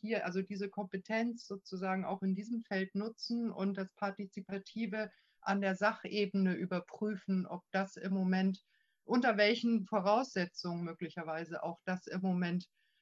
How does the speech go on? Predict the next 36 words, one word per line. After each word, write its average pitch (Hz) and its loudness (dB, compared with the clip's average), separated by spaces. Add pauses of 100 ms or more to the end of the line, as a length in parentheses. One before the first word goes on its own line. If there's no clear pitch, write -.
(260)
die 190 4
beste, 233 2 (220)
äh, 190 -2
Voraus-, 208 2
äh, 185 -2 (100)
Vorgehensweise 196 -2
wäre, 202 0
unter 190 0
welchen 180 0
sie 175 -6
ist, 160 -8
die, 175 -4
die 170 -6
suboptimalste 196 2
vielleicht, 180 0
also 165 -8
dass - -10
man 196 0
das 180 -6
mal 190 -2
so 175 -6
ein 180 -6
bisschen 180 -10
sortiert, 247 -4 (560)
sowas 208 -4
in 202 -4
der 202 0
Art, 190 0
und 185 -4
dann 190 2
eben 185 -4
über 226 2
die 190 -2
Sachebene 196 -2
das 185 -6
auch 175 -6